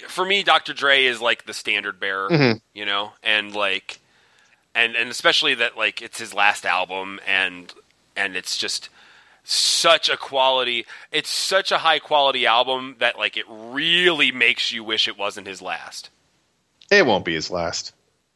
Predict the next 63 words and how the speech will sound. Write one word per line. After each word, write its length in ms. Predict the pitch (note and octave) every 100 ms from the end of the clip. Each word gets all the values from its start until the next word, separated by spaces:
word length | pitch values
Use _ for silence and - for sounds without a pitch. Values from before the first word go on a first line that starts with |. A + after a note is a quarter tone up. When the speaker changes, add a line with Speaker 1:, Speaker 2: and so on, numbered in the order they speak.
| _ _ -
Speaker 1:
I 120 | E3
think 180 | E3+ D3
it 100 | C3
will 200 | B2 A#2
be. 100 | G2
I 60 | C#3
think 140 | F#3
it 60 | D3+
will 120 | D3
be 100 | C3+
his 120 | B2
last, 280 | B2 A#2 A#2
like, 140 | G#2+
actual 720 | A#2+ A2 - A#2 A2 G#2 G2 _ _ _ _ -
album. 240 | A#2+ A2 B2
I 40 |
don't 120 | F#3
think 100 | E3
it's 80 | B2
the 60 | B2
last 200 | A#2+ -
time 100 | A#2+
he's 100 | G#2+
gonna 180 | A2+ F#2+
produce 360 | - G2 A2+
an 80 | A2
album. 360 | D#2 D2+ F2 G#2+
Speaker 2:
Okay, 140 | D#3 C3
Speaker 1:
You 80 |
know 60 | C3+
what 80 | A#2
I 40 |
Speaker 2:
yeah, 120 | F#2+ F2+
Speaker 1:
mean? 60 |
But 80 | A2+
Speaker 2:
probably. 380 | G#2 E2+ F2 F2+ -
Speaker 1:
but 100 | C#3 D#3
it's 140 | -
his, 360 | E3 E3+ D#3+ C#3
it's 180 | D#3 -
his 440 | - F3 F#3 D#3+ C3+
last 480 | C3 B2 A#2 - G#2+
album. 460 | F#2+ D#2+ - _ _ _
Speaker 2:
We'll 180 | B3+ A3
see. 340 | - A2 F#2+
Speaker 1:
Uh, 100 | F#2
so 120 | - - _ -
Speaker 2:
I 120 | F3
th-, 160 | G3 F3+
I 80 | E3+
think 160 | A3+
now 140 | F3 E3
Speaker 1:
I 20 |
Speaker 2:
that 100 | D#3
he 80 | D3+
has 120 | B2+
Speaker 1:
I 40 |
Speaker 2:
the 40 | A#2
Speaker 1:
th- 100 | -
Speaker 2:
pressure 380 | B2 A#2 B2 G#2
of, 240 | G2+ F2+
uh, 380 | F#2 F2 E2 - _ _ _ _ _ _
Detox 720 | A#2 A2+ C3 A#2 - - -